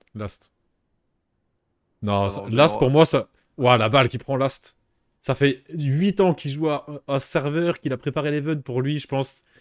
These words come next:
Speaker 1: C'est le plus opti du monde.
Speaker 2: Non,
Speaker 1: C'est
Speaker 2: mais
Speaker 1: vrai que
Speaker 2: surtout la phrase, la phrase de Keck de ouf, comment il se la pète, lui, c'est un, c'est une dinguerie, par contre.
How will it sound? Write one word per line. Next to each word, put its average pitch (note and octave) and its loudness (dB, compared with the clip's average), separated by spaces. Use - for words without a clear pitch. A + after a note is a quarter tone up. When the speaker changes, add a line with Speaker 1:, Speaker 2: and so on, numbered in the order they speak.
Speaker 1:
C'est - -8
le A2+ -2
plus B2+ -6
opti - -6
du B2 -8
monde. F#2+ -8
Speaker 2:
Non, C3+ -4
Speaker 1:
C'est A#2+ -2
Speaker 2:
mais E3+ 4
Speaker 1:
vrai - -
que B2+ -4
Speaker 2:
surtout D3 0
la A#2+ -2
phrase, B2+ -4
la B2+ -4
phrase C3 -4
de A#2 -8
Keck C#3 -6
de C3 -4
ouf, F3 -8
comment B2 -8
il A#2+ -4
se - -12
la A#2+ -2
pète, - -8
lui, F#3+ -10
c'est - -8
un, G#2+ -6
c'est - -14
une G2+ -14
dinguerie, D3+ -8
par C#3 -2
contre. B2 -12